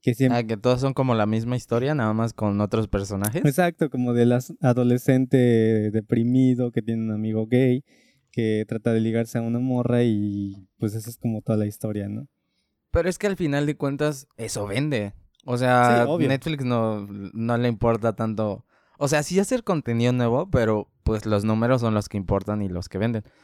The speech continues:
Speaker 2: Porque no sé si sabías esto. Creo que Netflix está hasta el dos mil veintiuno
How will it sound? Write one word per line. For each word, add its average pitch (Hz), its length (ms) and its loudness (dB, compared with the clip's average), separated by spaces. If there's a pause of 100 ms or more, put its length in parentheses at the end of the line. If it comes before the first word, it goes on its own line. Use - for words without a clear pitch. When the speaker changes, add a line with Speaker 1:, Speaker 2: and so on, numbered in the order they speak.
(160)
Speaker 2:
Porque 143 220 4
no 151 120 4
sé 175 120 0
si 156 120 -8
sabías 139 320 -2
esto. 143 300 -4 (340)
Creo 175 180 4
que 220 120 -2
Netflix 170 720 0
está 120 300 -2
hasta - 180 0
el 147 140 4
dos 113 200 2
mil 120 240 0
veintiuno 117 680 -2